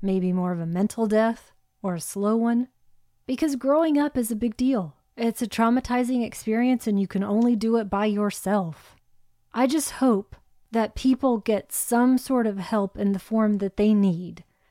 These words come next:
That might be a friend or an outlet. For me, it was discovering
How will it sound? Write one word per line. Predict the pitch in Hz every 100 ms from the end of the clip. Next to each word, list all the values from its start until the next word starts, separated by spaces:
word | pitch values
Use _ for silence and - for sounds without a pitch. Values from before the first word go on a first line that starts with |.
| _
That | 214 202
might | 202 190
be | 202 190 - _ _
a | 220
friend | - 294 294 196 175 175
or | - 208
an | 202 196 -
outlet. | 247 254 208 180 - - - _ _ _
For | _ 262
me, | 277 370
it | 311
was | 254
discovering | - 233 - 220 214 226 226 226